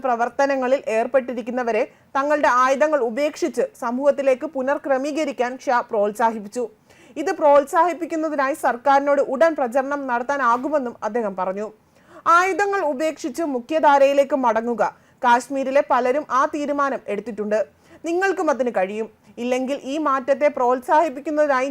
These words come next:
ഞങ്ങൾ ഒരു ക്യാമ്പയിൻ ആരംഭിക്കുമെന്നും അദ്ദേഹം പറഞ്ഞു. ഇന്ത്യയിൽ നക്സലിസം അവസാനിപ്പിക്കാൻ ഗവൺമെന്റ് തുടർച്ചയായി ശ്രമങ്ങൾ നടത്തിവരുന്നതായും അത് ശ്രദ്ധേയമായ ഒരു കാര്യമാണ്. അടുത്തിടെ നടന്ന ഒരു ഓപ്പറേഷനിൽ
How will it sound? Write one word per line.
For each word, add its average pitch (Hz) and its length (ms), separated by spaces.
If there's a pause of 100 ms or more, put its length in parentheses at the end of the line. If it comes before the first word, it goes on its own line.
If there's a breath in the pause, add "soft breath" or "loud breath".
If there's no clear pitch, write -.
ഞങ്ങൾ 254 200 (100)
ഒരു 285 80 (140)
ക്യാമ്പയിൻ 277 420 (240)
ആരംഭിക്കുമെന്നും 262 600 (100)
അദ്ദേഹം 220 280
പറഞ്ഞു. 196 340 (800 soft breath)
ഇന്ത്യയിൽ 381 340 (100)
നക്സലിസം 311 560 (140)
അവസാനിപ്പിക്കാൻ 277 680 (100)
ഗവൺമെന്റ് 254 540
തുടർച്ചയായി 262 600 (140)
ശ്രമങ്ങൾ 247 440
നടത്തിവരുന്നതായും 262 840 (140)
അത് 226 200
ശ്രദ്ധേയമായ 269 640
ഒരു 208 140
കാര്യമാണ്. 196 460 (460 loud breath)
അടുത്തിടെ 254 420
നടന്ന 254 280 (100)
ഒരു 262 100 (100)
ഓപ്പറേഷനിൽ 269 560